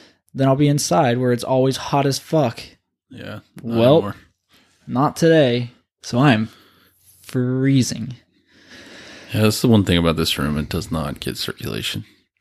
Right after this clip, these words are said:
Speaker 1: You gotta speak up, son. I don't care how tired you are.
Speaker 2: You can hear me.
Speaker 1: Well, I can hear you, but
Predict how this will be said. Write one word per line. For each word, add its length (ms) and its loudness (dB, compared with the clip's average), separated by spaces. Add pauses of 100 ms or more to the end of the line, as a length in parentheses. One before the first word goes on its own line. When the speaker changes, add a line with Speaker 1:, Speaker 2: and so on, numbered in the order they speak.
(180)
Speaker 1:
You 100 2
gotta 180 4
speak 420 0
up, 140 4
son. 180 -4
I 40 0
don't 60 -2
care 140 -2
how 80 0
tired 320 -2
you 140 -4
are. 220 -6 (260)
Speaker 2:
You 100 -4
can 160 -4
hear 240 -6
me. 240 -6 (840)
Speaker 1:
Well, 140 -2
I 80 4
can 140 -4
hear 180 -2
you, 160 -2
but 360 2